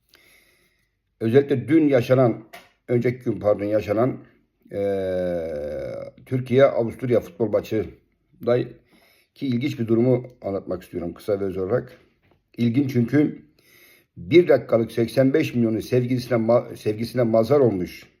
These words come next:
bir futbolcu, bir dakika sonra yüzde beşlik bir sevgiye mazhar oluyor. Yüzde sekseninin sevgisini kaybediyor.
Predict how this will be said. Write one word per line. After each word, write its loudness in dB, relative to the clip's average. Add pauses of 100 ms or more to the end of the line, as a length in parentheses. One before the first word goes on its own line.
(160)
bir -2
futbolcu, -6 (920)
bir 6
dakika 6
sonra 4 (880)
yüzde 2
beşlik -4
bir -4 (440)
sevgiye -2 (920)
mazhar 0
oluyor. -6 (880)
Yüzde 4
sekseninin 0
sevgisini -2
kaybediyor. 0